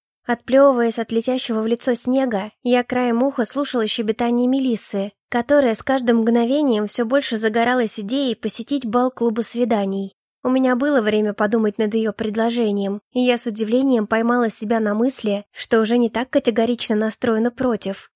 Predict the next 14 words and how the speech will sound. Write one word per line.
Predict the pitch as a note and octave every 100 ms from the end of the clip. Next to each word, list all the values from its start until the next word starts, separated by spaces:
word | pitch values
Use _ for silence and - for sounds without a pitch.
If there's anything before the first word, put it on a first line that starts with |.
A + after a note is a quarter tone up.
| _
Мне | B3+ C4 C4+
действительно | A#3+ B3 B3 D4+ C4+ G#3+
стоило, | G#3+ - D4+ C4+
если | A3+ D#4 D#4
не | A#3+ A3+
познакомиться | A#3 A3 G#3+ B3+ D4+ C#4+ B3
там | A#3+ A#3
с | -
кем-то, | B3+ A#3 G#3+ A3 G#3+ -
то | B3
хотя | C#4 C4+ D#4
бы | C4
просто | B3 A#3 - A#3
отвлечься. | A#3+ A#3 G3+ - - G3+ G3+